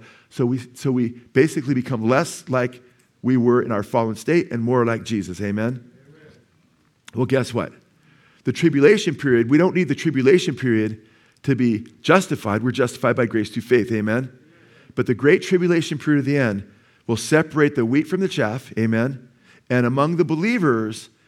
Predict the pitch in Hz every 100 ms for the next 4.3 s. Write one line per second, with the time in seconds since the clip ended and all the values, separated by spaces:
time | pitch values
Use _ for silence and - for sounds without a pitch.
0 | _ 135 131 135 135 127 123 120 - 147
1 | 147 143 147 - 127 117 113 110 107 -
2 | _ _ _ _ - 113 113 - 107 101
3 | 117 101 107 - 113 104 104 101 - -
4 | 98 95 87